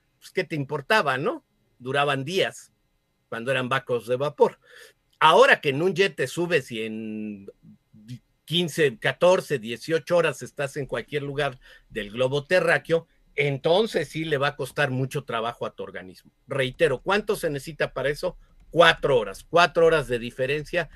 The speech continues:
sí te produce un desfase. Por lo tanto, una hora es demasiado poco, y alguien que haya baja-, viajado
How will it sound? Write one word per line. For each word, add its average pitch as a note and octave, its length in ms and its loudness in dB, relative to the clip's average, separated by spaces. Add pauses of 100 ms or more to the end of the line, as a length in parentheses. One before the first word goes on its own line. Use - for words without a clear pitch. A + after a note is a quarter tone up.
(140)
sí D#3 320 -4
te D3+ 120 2
produce C3 500 -4
un B2+ 140 0
desfase. G#2 480 -8 (380)
Por C#3+ 140 0
lo D3+ 120 -2
tanto, A3 360 8
una G3 320 6
hora D#3 360 2 (640)
es C#3+ 160 -2
demasiado C#3+ 640 0
poco, A#3+ 260 4
y D3 140 2
alguien D#3+ 320 0
que D3+ 120 -2
haya D3 220 2
baja-, C#3+ 460 -2
viajado C3+ 560 -4